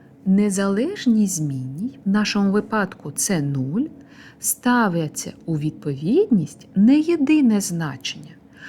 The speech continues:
а багато значень. У нас не одне парне число і од-, не одне непарне. Тобто це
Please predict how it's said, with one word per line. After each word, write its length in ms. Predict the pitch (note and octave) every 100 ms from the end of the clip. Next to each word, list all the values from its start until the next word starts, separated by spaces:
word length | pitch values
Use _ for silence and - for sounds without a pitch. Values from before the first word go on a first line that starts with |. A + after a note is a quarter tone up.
| -
а 140 | - G3+
багато 580 | G#3 C#4 C#4 D4+ - G#3
значень. 480 | F#3 D#3+ - F3+ -
У 60 |
нас 280 | G3 A#3+ A#3+
не 100 | A#3+
одне 340 | A#3+ G3+ B3 F#4
парне 380 | F#3+ E3+ D3
число 420 | C#3 - - - - -
і 100 | A3
од-, 180 | G#3 F#3
не 240 | F3+ F#3+ G3
одне 360 | F3+ D3+ A#3+
непарне. 560 | E4+ A3 - - - - - - - - - -
Тобто 480 | C4+ A#3 - - - - -
це 280 | - - F#3